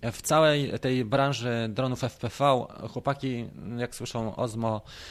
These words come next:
e, Action, to nie za bardzo, krzywią się raczej, e, i są ortodoksyjni. Najbardziej lubią GoPro szóstkę jednak, co ciekawe, Hero, bo ma najlepsze,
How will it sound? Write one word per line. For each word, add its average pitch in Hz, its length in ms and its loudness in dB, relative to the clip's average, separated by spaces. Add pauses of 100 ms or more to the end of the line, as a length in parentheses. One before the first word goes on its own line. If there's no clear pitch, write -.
(240)
e, 95 200 -4
Action, 127 260 -2
to 131 100 -4
nie 127 120 0
za 120 120 0
bardzo, 107 460 0
krzywią 107 380 -2
się 107 140 -8
raczej, 101 520 -6
e, 95 380 -10
i 107 200 -6
są 110 300 -2
ortodoksyjni. 110 760 -2
Najbardziej 113 400 0
lubią 113 300 0
GoPro 110 340 0
szóstkę - 440 -4
jednak, 98 420 -6 (420)
co 120 120 -6
ciekawe, 101 440 -2
Hero, 104 400 -4 (220)
bo 110 200 -6
ma 113 160 4
najlepsze, 110 920 0